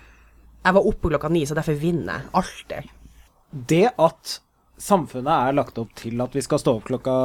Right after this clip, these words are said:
Speaker 2: eh, sju og være på jobb, eh, innen klokka ni, er jo en slags anakronisme, fordi det kommer jo fra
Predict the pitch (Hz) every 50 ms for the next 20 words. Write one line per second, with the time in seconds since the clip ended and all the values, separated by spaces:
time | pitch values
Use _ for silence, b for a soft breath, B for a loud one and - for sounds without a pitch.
0 | 131 131 131 127 131 131 131 131 131 - - 139 131 131 131 127 131 131 127 131
1 | 131 127 - - - 135 131 139 143 - 135 139 139 135 135 135 139 131 127 135
2 | 127 123 120 - 131 123 120 120 123 123 117 123 135 135 127 127 127 127 127 123
3 | - - 139 120 113 113 107 135 120 - 123 131 135 143 147 139 - - _ _
4 | _ _ _ - - - 98 101 104 120 113 120 139 160 185 196 196 196 190 190
5 | - _ _ _ _ _ _ _ _ _ - - _ - 160 165 165 165 170 170
6 | - - 165 151 - - - - 143 147 147 147 - - - 151 151 147 139 123
7 | - - - 123 175 208 196 - - 160 143 139 139 139 139 123 117 135 - -
8 | 139 113 107 110 120 143 160 - - - 117 117 127 131 135